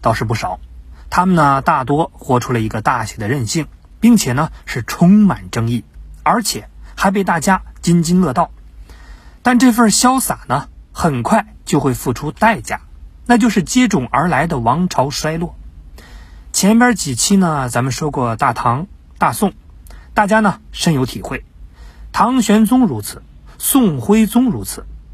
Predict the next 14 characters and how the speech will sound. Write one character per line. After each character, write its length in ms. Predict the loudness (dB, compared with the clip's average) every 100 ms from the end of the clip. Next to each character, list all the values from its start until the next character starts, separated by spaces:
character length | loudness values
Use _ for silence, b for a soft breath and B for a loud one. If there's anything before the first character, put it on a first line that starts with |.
| -6
当 140 | -2
然 140 | 0 0
呢， 160 | -2 -6 -16 -2
到 120 | -2
了 80 | 2
大 180 | 0
明， 200 | 0 -4 -6 -16 b b b
咱 220 | 0 2
们 100 | 2
的 120 | 2
万 240 | 2 2 2
历 140 | 0
皇 320 | 0 -2 0
帝 200 | 0 -2